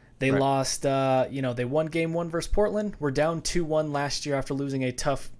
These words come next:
Speaker 1: you know, quadruple overtime game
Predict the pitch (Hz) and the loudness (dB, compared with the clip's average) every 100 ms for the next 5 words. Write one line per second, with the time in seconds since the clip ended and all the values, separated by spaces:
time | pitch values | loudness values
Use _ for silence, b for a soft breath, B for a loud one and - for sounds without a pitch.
0 | - - 131 113 117 - - - 143 131 | -18 -10 -8 -6 -10 -18 -10 0 2 2
1 | 165 143 135 139 131 123 131 127 120 117 | -2 -2 -2 0 -2 -2 -2 -2 -4 -6
2 | 117 | -6